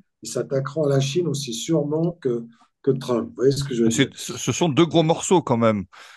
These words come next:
Speaker 2: Et puis
Speaker 1: Mais c'est deux gros morceaux, mais alors il y avait une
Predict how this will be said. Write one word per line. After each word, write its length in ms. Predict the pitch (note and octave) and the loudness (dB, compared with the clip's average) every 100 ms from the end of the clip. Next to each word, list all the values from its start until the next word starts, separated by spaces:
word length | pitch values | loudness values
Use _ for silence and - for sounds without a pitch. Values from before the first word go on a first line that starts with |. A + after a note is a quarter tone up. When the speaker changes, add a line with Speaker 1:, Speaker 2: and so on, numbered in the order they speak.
| - | -8
Speaker 2:
Et 60 | B2 | -4
puis 140 | D#3+ | 4
Speaker 1:
Mais 80 | D3+ | 4
c'est 240 | D3+ F3+ | 6 4
deux 160 | F3 G3 | 6 4
gros 180 | F3 G3 | 4 2
morceaux, 420 | F#3+ F#3 G3+ A3 | 0 0 0 0
mais 80 | F3 | -2
alors 180 | F3+ | -4
il 60 | F#3 | -4
y 40 | |
avait 180 | D#3+ E3 | -4 -8
une 180 | E3 C#3+ | -10 -10